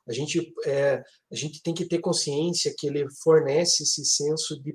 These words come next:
pertencimento e de camaradagem entre um e outros. Não é assim, "Pô, eu pertenço, eu visto a camisa da empresa." Quantas vezes já não participei de palestra, eu acredito que você também e o pessoal que tá,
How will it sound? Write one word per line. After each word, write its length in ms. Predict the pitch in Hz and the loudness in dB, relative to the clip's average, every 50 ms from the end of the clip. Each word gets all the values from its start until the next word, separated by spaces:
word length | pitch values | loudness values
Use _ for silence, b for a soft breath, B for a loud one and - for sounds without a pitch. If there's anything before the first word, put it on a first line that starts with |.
| - _ | -4 _
pertencimento 1040 | - 160 190 226 214 - - 190 185 180 - - 175 156 135 135 147 160 160 - 175 | 2 4 4 4 4 0 -2 -2 0 0 0 0 -2 -2 0 0 0 0 0 -4 -8
e 60 | 160 | -8
de 100 | 175 175 | -8 -6
camaradagem 840 | - 185 190 196 196 196 202 208 196 185 185 190 196 196 185 202 214 | -2 0 2 2 4 4 4 4 4 2 2 2 2 2 0 -2 -4
entre 280 | 196 - 202 190 190 | -6 -6 -2 0 2
um 160 | 185 190 196 | 2 2 2
e 100 | 202 202 | 2 2
outros. 600 | 180 160 170 180 190 - _ - 151 - - - _ _ _ _ _ _ _ _ _ _ _ _ _ _ _ _ - | 2 2 0 0 -2 -6 _ -20 -20 -20 -20 -20 _ _ _ _ _ _ _ _ _ _ _ _ _ _ _ _ -8
Não 180 | 131 135 143 | 0 4 6
é 120 | 156 185 202 | 8 8 8
assim, 420 | 190 175 - - 180 214 214 185 b b b b b b b b _ - - _ | 6 4 2 2 2 2 2 0 b b b b b b b b _ -20 0 _
"Pô, 140 | - 190 185 | 8 8 8
eu 180 | 180 - - - | 8 6 6 8
pertenço, 600 | 190 190 196 - - - 151 165 185 175 - 175 | 10 10 10 8 2 -2 0 0 0 2 0 0
eu 60 | 147 | -2
visto 560 | 120 113 - 127 165 226 226 - - - - | -2 -4 -6 -4 -2 0 0 0 0 0 -2
a 100 | 190 185 | -2 0
camisa 760 | - 175 165 156 143 135 135 143 165 156 135 - - 110 101 - _ _ _ _ _ _ _ _ _ _ _ _ | 0 0 0 0 -2 -4 -6 -4 -4 -4 -4 -6 -6 -8 -10 -14 _ _ _ _ _ _ _ _ _ _ _ _
da 220 | - - 127 120 | -2 0 2 2
empresa." 680 | 123 120 120 - 120 120 120 123 120 - - 110 - _ _ _ _ _ | 2 0 -2 -4 -2 0 0 0 -2 -2 -6 -10 -14 _ _ _ _ _
Quantas 340 | - 165 208 - 269 220 | 2 2 2 4 2 2
vezes 220 | 220 247 247 233 190 | 2 2 2 2 2
já 140 | 202 202 196 | 2 4 4
não 260 | 190 190 180 170 175 B B B B B _ - | 4 4 4 2 0 B B B B B _ 2
participei 540 | 156 151 151 - - 160 - - 156 170 | 4 4 4 2 0 0 0 0 0 2
de 100 | 165 170 170 | 2 0 0
palestra, 800 | - - 156 143 127 120 131 143 180 208 - - - 131 127 117 | 2 4 4 4 6 6 6 6 4 4 2 -2 0 0 0 0
eu 80 | 117 | -2
acredito 420 | 117 - - 117 110 117 143 143 _ | -4 -8 -14 -14 -12 -12 -14 -14 _
que 120 | - - 127 | -14 -14 -12
você 380 | 123 120 - - - 143 143 | -8 -6 -4 -2 0 -2 0
também 580 | - 147 123 120 120 131 151 160 156 151 135 131 | 0 -2 0 0 2 2 2 2 2 0 -2 -4
e 40 | 131 | -6
o 100 | 127 - | -6 -6
pessoal 360 | - 131 123 - 131 131 127 127 | -6 -4 -2 -2 -2 -2 -2 -4
que 80 | _ - | _ -6
tá, 340 | 131 123 123 120 120 113 | -4 -4 -2 -4 -6 -8